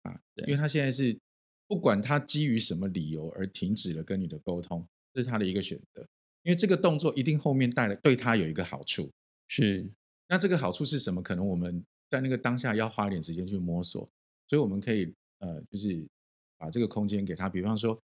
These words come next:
Speaker 1: 你现在不想说，没有关系。那，呃，但是你可以把现实条件告诉他。
Speaker 2: 对。
Speaker 1: 就说，“好，那我们现在有一个，”比如说以我的案例，就是我现在有个活动，那，呃，现在全班只剩你，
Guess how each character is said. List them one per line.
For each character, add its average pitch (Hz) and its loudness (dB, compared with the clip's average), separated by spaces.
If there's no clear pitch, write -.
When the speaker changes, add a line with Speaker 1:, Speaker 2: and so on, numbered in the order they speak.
Speaker 1:
你 - -8
现 147 -2
在 135 0
不 131 -4
想 87 -6
说， 101 -2
没 101 0
有 92 0
关 80 -4
系。 73 -8
那， 98 -2
呃， 87 -8
但 170 2
是 175 2
你 131 0
可 - -4
以 117 0
把 80 -2
现 117 0
实 92 -2
条 80 -6
件 90 -4
告 82 -6
诉 - -16
他。 - -20
Speaker 2:
对。 - 2
Speaker 1:
就 - -12
说 95 -8
，“好， - -12
那 104 -8
我 107 0
们 101 0
现 165 2
在 156 2
有 90 0
一 90 -2
个，” 90 -2
比 95 -4
如 95 -4
说 123 -2
以 110 2
我 107 4
的 85 -2
案 104 -2
例， 101 0
就 98 -2
是 101 -4
我 101 -4
现 147 -2
在 143 0
有 104 -2
个 92 -8
活 - -8
动， 78 -6
那， 101 -2
呃， 80 -6
现 139 0
在 131 2
全 117 2
班 123 2
只 156 -4
剩 85 0
你， 80 -6